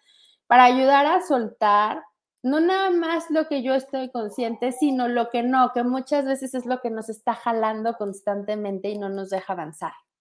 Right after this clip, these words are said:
¿no? Este, creo que ese es un buen ejercicio, o sea,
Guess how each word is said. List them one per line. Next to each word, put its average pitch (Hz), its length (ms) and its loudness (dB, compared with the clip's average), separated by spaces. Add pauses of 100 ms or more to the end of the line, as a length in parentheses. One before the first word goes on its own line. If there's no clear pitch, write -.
(140)
¿no? 226 280 -14 (720)
Este, 190 1000 0 (160)
creo 320 400 6
que 349 260 2
ese 269 140 -4
es 262 100 -6
un 262 160 -4
buen 233 240 0
ejercicio, 214 640 -10
o 240 40 -10
sea, 196 320 -4